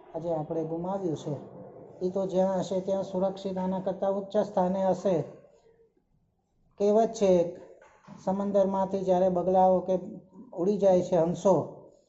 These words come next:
ત્યારે સરોવરને નુકસાન થાય છે, ત્યાં કોઈ ઓલા એને નુકસાન નથી કોઈ.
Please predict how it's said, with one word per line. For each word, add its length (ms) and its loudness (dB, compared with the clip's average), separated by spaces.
ત્યારે 560 0
સરોવરને 720 0
નુકસાન 460 4
થાય 240 4
છે, 280 2
ત્યાં 220 -4
કોઈ 400 2
ઓલા 380 0
એને 220 -2
નુકસાન 420 -2
નથી 340 2
કોઈ. 260 2